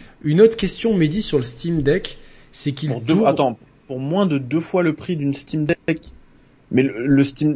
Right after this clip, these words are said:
Speaker 2: un Steam Deck déjà, c'est quatre cent dix-neuf pour le moins cher.
Speaker 1: Mettons,
Speaker 2: Ça veut dire
Speaker 1: mais,
Speaker 2: que
Speaker 1: mettons,
Speaker 2: deux cents balles.
Speaker 1: euh, cinq cent cinquante.
Speaker 2: Ah, ok, ok. D'abord, il a, je crois que d'abord, il a trouvé la solution. Il parle de la carte graphique uniquement.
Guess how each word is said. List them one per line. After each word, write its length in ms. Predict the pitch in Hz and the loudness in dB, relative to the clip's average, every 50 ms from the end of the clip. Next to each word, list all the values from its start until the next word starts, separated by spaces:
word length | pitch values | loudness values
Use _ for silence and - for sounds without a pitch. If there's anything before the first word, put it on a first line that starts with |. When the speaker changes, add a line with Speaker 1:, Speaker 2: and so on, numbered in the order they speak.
| - - 76 | -2 -4 -4
Speaker 2:
un 100 | 107 113 | -2 -2
Steam 320 | 110 - - - 156 156 | -4 -2 0 2 2 4
Deck 220 | 151 185 185 156 143 | 6 6 6 6 6
déjà, 260 | 139 135 135 170 175 | 4 4 4 2 0
c'est 160 | - - 131 | 0 -4 -6
quatre 240 | 107 - 151 147 - | -4 -2 -2 -2 -2
cent 160 | - 165 151 | -2 -2 -2
dix-neuf 420 | 139 147 139 147 160 170 165 - | 0 0 0 0 0 -2 -2 -4
pour 140 | - 110 120 | -4 -2 0
le 60 | 127 | 0
moins 220 | 127 131 131 135 139 | 0 2 2 0 0
cher. 260 | - - 131 113 98 - - _ _ _ _ _ _ _ _ _ _ _ _ _ - | 0 0 -2 -2 -2 -4 -12 _ _ _ _ _ _ _ _ _ _ _ _ _ -6
Speaker 1:
Mettons, 280 | 120 131 131 135 170 175 | -2 -2 -2 0 2 2
Speaker 2:
Ça 80 | 165 | 4
veut 60 | 160 | 4
dire 140 | 156 156 160 | 4 4 4
Speaker 1:
mais, 140 | 156 151 151 | 4 4 4
Speaker 2:
que 40 | 151 | 4
Speaker 1:
mettons, 260 | 160 160 - 151 170 | 2 2 2 2 2
Speaker 2:
deux 60 | 185 | 2
cents 160 | 175 165 156 | 2 0 2
balles. 180 | 156 170 170 143 | 2 2 2 2
Speaker 1:
euh, 160 | 139 139 135 | 2 0 -2
cinq 200 | 131 - - 151 | -4 -4 -4 -4
cent 220 | 143 - 160 151 139 | -4 -4 -4 -6 -4
cinquante. 540 | 127 151 147 131 - 147 135 123 - - 113 107 | -4 -4 -6 -4 -4 -6 -6 -8 -8 -12 -6 0
Speaker 2:
Ah, 200 | - 175 180 170 | 2 4 6 4
ok, 140 | 160 - 180 165 | 4 4 2 2
ok. 280 | 160 - 151 131 95 127 | 2 2 0 0 0 0
D'abord, 400 | 123 143 147 139 165 165 143 135 | 0 0 0 2 0 0 0 0
il 80 | 127 | 2
a, 340 | 123 123 123 123 123 123 123 | 2 4 4 2 2 0 -4
je 160 | 113 - - | -6 -10 -8
crois 140 | - 147 143 | -6 -6 -6
que 100 | 143 139 | -4 -4
d'abord, 380 | 131 120 127 123 131 135 127 123 | -4 -2 -2 -2 -2 -2 -4 -4
il 80 | 110 | -6
a 60 | 110 | -6
trouvé 260 | 107 - - 123 123 123 | -8 -8 -8 -6 -4 -4
la 80 | 117 | -4
solution. 400 | 113 117 127 117 117 117 - 135 | -4 -6 -6 -8 -6 -6 -6 -4
Il 100 | 123 117 | -4 0
parle 200 | 117 131 123 123 113 | 0 0 0 2 0
de 40 | |
la 100 | 120 117 | -2 -2
carte 220 | 117 - 123 120 120 | -2 -2 -4 -4 -2
graphique 380 | 113 120 120 113 - 120 - | -4 -4 -6 -6 -10 -12 -10
uniquement. 400 | 113 110 117 110 - 123 113 113 | -8 -8 -8 -8 -8 -8 -10 -10